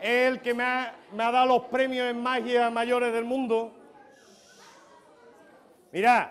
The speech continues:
tengo una bo-, un, una bola de metal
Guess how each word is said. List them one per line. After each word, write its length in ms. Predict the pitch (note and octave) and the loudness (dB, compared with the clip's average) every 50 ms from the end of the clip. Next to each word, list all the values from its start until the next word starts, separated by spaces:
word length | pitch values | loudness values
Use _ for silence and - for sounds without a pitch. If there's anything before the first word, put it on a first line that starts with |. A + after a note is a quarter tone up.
| - - - | -10 -12 -8
tengo 240 | G#3+ A3+ B3 B3+ B3+ | -6 -6 -4 -2 -2
una 140 | B3+ B3+ | -2 0
bo-, 240 | B3 B3 A#3+ A#3 - - | 0 0 0 -2 -4 -6
un, 600 | A3 A3+ A#3+ A#3+ A#3+ A#3+ A#3+ A#3 A#3 A#3 A3+ G#3 F#3 - - - - _ - _ _ _ _ _ _ D#4+ F4 G4 G#4 G#4 - - A#4+ A#4+ - - - - - | -4 -4 -2 -2 -2 -4 -4 -6 -6 -8 -10 -14 -18 -20 -20 -20 -20 _ -20 _ _ _ _ _ _ _ _ -20 -20 -20 -20 -20 -20 -20 -20 -20 -20 -12 -6
una 220 | G3 A3 A#3+ B3 B3 | -4 0 2 2 4
bola 260 | A#3+ B3 B3 B3 B3 | 4 4 6 6 4
de 100 | A#3+ A#3+ | 4 2
metal 540 | A#3+ A#3 B3 C4+ C#4 C#4 C#4+ D4 C#4+ B3+ | -2 -2 2 4 6 6 6 4 0 -4